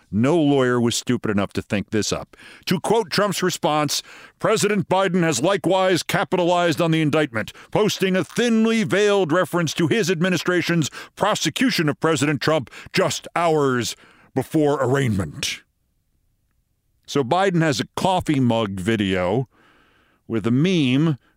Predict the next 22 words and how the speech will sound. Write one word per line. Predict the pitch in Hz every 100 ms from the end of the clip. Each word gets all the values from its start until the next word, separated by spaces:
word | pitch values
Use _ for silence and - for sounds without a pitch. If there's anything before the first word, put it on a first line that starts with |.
| _
created | - 196 254 202
by | 170 151
Trump's | - 202 185 -
cult, | 175 208 160
by | 117 107
the | 98
way, | 95 90 113 139 _ _ _ _ -
and | 131
that | 214 226 147
means | 127 165 -
Trump | 185 208 135
gets | 175 -
to | 151
reveal | 147 190 180
the | 139
names | 170 220 226 220 208 143
and |
addresses | 127 98 175 156 175 147
of | 127
the |
witnesses | 131 170 156 123 135 127
because | 98 127 143 139 127